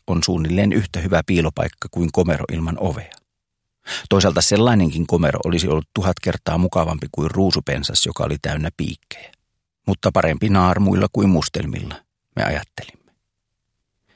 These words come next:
"Minä luulen, että Pukari ei ole ollenkaan uusi oppilas", jatkoi Tuukka. Tuukka on viisas ja tietää yhtä sun toista.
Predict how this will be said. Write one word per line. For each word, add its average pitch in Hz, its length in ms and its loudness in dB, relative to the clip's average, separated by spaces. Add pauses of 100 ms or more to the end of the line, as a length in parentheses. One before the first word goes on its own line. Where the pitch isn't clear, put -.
(160)
"Minä 156 240 2
luulen, 110 360 4
että - 320 -2
Pukari 82 520 2
ei 80 120 2
ole 85 220 2
ollenkaan 92 580 2
uusi 117 340 0
oppilas", - 540 -2
jatkoi - 420 -4
Tuukka. - 480 -2 (880)
Tuukka 80 440 0
on 71 140 -2
viisas 73 400 -2
ja 78 80 -8
tietää 76 380 -2
yhtä 82 280 -4
sun 87 200 0
toista. - 480 -4